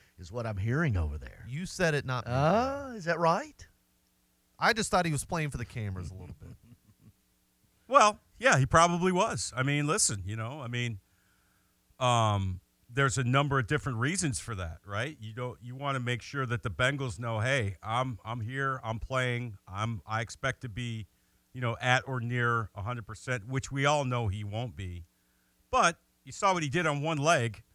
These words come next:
Speaker 3: beating the Jacksonville Jaguars last week. I know it's a, it's a step up in weight class with the Cincinnati Bengals, and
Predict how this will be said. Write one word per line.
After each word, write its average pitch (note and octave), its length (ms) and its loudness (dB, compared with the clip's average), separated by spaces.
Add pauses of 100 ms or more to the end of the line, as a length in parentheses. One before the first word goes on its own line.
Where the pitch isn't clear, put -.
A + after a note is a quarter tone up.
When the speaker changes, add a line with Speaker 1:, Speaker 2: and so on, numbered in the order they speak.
(240)
Speaker 3:
beating C3+ 180 -8
the B2+ 60 -12
Jacksonville B2 460 -6
Jaguars G2+ 560 -2
last F#2 300 -12
week. F#2+ 240 -12
I G#2+ 40 -12
know A#2 180 -12
it's A#2 140 -14
a, G#2+ 140 -10 (300)
it's A2+ 120 -12
a C#3+ 60 -4
step - 300 2
up D3+ 140 0
in C#3+ 120 -2
weight D3+ 180 2
class B2+ 320 0
with B2 80 -12
the A2+ 80 -10
Cincinnati B2 440 -10
Bengals, G#2+ 480 -6
and G#2 120 -6